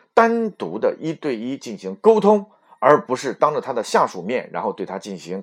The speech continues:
大规模的批评，然后从而让他失去领导力。那这个呢，是基本的一个原则。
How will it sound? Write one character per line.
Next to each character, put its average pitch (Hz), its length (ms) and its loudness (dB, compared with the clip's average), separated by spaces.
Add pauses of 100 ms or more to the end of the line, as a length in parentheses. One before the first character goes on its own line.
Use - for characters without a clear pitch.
大 135 180 2
规 104 120 -6
模 98 120 -6
的 92 100 -4
批 - 180 -10
评， 95 240 -10 (220)
然 113 100 2
后 123 100 0
从 104 220 -4
而 107 80 0
让 104 120 -4
他 95 100 -10
失 98 180 -14
去 98 140 -12
领 87 120 -12
导 76 120 -10
力。 - 160 -16 (600)
那 190 120 6
这 262 200 2
个 214 60 0
呢， 139 180 0
是 120 140 -10
基 - 160 -10
本 - 140 -8
的 - 80 -14
一 - 120 -16
个 104 100 -8
原 82 260 -12
则。 - 180 -16